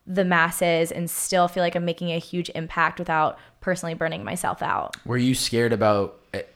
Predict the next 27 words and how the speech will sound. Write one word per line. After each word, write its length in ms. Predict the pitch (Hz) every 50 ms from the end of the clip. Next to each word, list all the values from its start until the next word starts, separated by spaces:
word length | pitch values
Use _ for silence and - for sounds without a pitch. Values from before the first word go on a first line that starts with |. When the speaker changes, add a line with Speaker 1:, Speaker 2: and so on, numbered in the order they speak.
| _ -
Speaker 2:
like, 180 | 110 104 98 -
taking 360 | - 117 113 107 98 104 104
that 180 | 104 98 98
leap? 240 | 98 98 101 101 -
You 140 | 98 95 98
were 120 | 95 95 -
working 440 | - 92 98 101 95 98 - 101 92
full 220 | - 104 101 92
time, 480 | - - - 95 95 92 90 87 90 87
you 100 | 90 98
were 80 | 95
building 320 | 90 107 104 92 90 95 92
this 180 | 92 - -
on 60 | 95
the 80 | 87 87
side. 340 | - - 95 92 92 90 87
Like, 160 | 90 90 -
at 120 | 92 90
what 180 | 90 101 98 -
point 240 | - - 98 95 85
did 180 | 95 87 87
you 100 | 95 95
realize, 460 | 87 90 92 92 90 90 90 90 87 -
"I 100 | - 92
need 220 | 92 90 92 90 -
to 80 | - 80
just, 400 | 82 85 80 - - - -